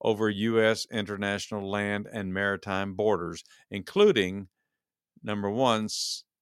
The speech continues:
systematic border surveillance through more effective use of personnel and technology, such as unmanned aerial vehicles, I guess we would call them drones, ground-based sensors,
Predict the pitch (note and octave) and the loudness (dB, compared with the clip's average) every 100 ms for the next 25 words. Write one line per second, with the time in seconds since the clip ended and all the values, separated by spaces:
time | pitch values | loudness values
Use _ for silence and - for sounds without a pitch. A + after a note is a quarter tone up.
0 | _ - - D3 - E3 C#3 C3+ C3 A2+ | _ -6 -2 -2 -2 -2 2 2 2 -2
1 | A#2+ C3 B2 A#2 B2 G#2+ A#2 A2 A2 - | 0 0 0 -4 -4 2 4 4 0 -4
2 | - - _ - B2 A#2 - B2 A#2 B2+ | -12 -18 _ -4 2 2 0 0 2 4
3 | C#3+ - A#2 - C#3+ - C#3+ C#3 D3 C#3 | 4 2 -2 -2 -2 -2 -4 -2 -2 -2
4 | C#3 - D3 D3 - D3+ C#3+ A2 A2+ - | -4 0 2 2 0 -2 2 2 2 -2
5 | - D3+ F3 F3+ E3 F3 E3+ D#3+ D#3+ D#3+ | -8 -2 -2 -2 -4 -4 -4 -2 0 2
6 | G#2+ D2+ E2 D#2+ - - - - B2 A#2+ | 0 -2 -6 -6 -12 -20 -16 -2 -2 0
7 | G#2+ - - C3+ D3+ C3 B2 A#2+ A#2 A2+ | -4 -6 -2 2 2 2 0 0 0 -4
8 | - A#2+ A#2 A2+ A2+ G#2 F#2+ G2 F#2 - | -4 4 6 6 4 2 0 2 2 0
9 | E2+ D#2+ - - _ F2 F2+ F#2 - G#2 | -6 -6 -10 -14 _ -12 -6 -6 -6 -6
10 | G2+ F#2 - F#2+ F2 F2 E2+ A2+ B2 G#2+ | -6 -8 -4 -2 -2 -4 -2 2 4 2
11 | A2+ A2+ - _ _ _ _ - D3 D#3 | -2 -8 -14 _ _ _ _ -2 2 2
12 | D#3+ D#3 - G#2+ B2 B2 - - - - | 2 -2 -8 -2 0 0 -2 -6 -6 -2
13 | C3 A#2+ C3+ B2 A#2+ - | -2 -2 -2 0 0 -4